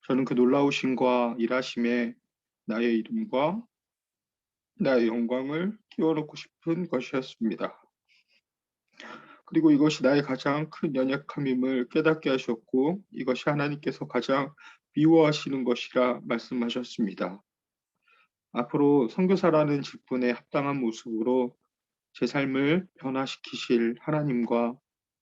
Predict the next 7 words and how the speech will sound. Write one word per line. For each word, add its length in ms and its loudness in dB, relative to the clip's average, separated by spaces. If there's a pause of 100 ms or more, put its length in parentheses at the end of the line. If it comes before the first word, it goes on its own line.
그분의 400 0
일하심을 680 0
기대합니다. 800 -2 (1300)
그리고 320 2
그 100 -8
과정 380 0
가운데 640 0